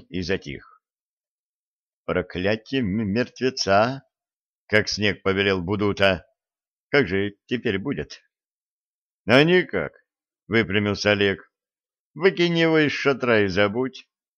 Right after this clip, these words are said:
Не тебя ведь прокляли. Чего трясешься? Лучше воды мне горячей найди и горчицы.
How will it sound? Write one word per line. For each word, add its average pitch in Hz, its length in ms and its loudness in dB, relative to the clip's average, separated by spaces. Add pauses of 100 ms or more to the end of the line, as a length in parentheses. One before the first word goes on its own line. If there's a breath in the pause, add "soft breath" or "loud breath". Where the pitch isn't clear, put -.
(300)
Не 123 180 4
тебя 131 340 6
ведь 131 240 2
прокляли. 90 640 -2 (460)
Чего 143 320 6
трясешься? 107 680 -4 (640)
Лучше 160 320 2
воды 170 240 0
мне 165 160 0
горячей 151 380 4
найди 110 460 0
и 117 60 -2
горчицы. 123 800 0